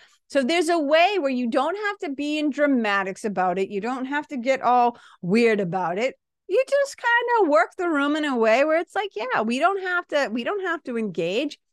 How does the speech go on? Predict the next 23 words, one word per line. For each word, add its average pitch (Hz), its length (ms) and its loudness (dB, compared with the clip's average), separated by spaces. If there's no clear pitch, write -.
and 370 180 0
we 370 120 2
don't 392 180 2
have 311 260 -2
to 294 80 -2
make 220 280 0
it - 160 -4
weird. 156 480 -6
You 349 80 -4
know 453 100 0
what 466 160 0
I'm 440 100 2
saying? 349 440 0
So 240 180 -2
look, 233 300 0
you 277 320 4
obviously 269 540 2
get 208 200 0
to 254 80 -8
decide 185 480 -2
for - 60 -10
yourself 180 640 -2
what 185 240 -2